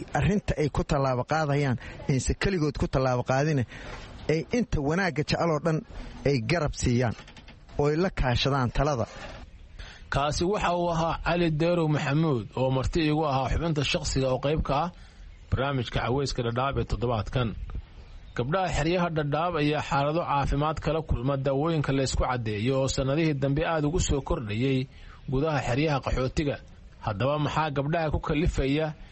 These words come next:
Speaker 2: inay u bareeraan dhibaato caafimaad oo ay arkayaan?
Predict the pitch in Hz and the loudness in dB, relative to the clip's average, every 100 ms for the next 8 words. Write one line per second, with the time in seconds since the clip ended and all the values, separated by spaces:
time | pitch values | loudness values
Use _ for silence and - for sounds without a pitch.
0 | - - 175 175 196 175 147 147 160 147 | -20 -4 0 0 0 0 0 0 0 0
1 | 135 135 131 - 143 139 131 139 156 143 | 0 0 0 0 2 2 2 2 2 2
2 | 143 156 - 151 151 107 | 0 0 0 0 0 -2